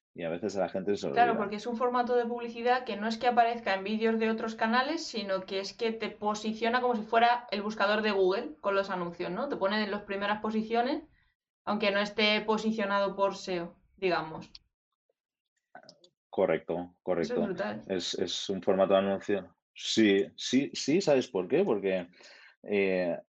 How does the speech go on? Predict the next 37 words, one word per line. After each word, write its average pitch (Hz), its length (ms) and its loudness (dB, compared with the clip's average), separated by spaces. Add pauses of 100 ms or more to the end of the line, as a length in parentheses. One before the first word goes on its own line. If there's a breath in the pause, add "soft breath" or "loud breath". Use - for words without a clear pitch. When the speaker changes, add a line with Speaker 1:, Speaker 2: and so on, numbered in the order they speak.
(120)
Speaker 1:
más 107 300 0
allá 127 140 6
de 113 60 4
los 101 140 0
vídeos 101 220 0
que 104 60 -4
estamos 95 300 -4
acostumbrados 87 540 -4
a 80 60 -2
ver, 92 160 -2
que, - 240 -4
que 90 140 -2
te 85 100 -4
interrumpen, 85 580 -2
¿no? - 40 2
Speaker 2:
Claro. 247 280 2
Speaker 1:
Ostras, - 300 -6
tú 92 260 -4
vas 95 180 2
a 98 40 2
ver 92 100 0
un 90 240 -4
vídeo 101 220 2
y, 69 80 -2
hostia, 87 760 -6
te - 120 -16
sale 98 180 -2
un 104 100 0
anuncio 101 520 0
que 92 80 -4
lo 92 100 0
tienes 98 220 -4
que, 107 120 -2
lo 90 200 0
quieres 95 220 -2
saltar, 90 460 2
¿no? 135 160 -4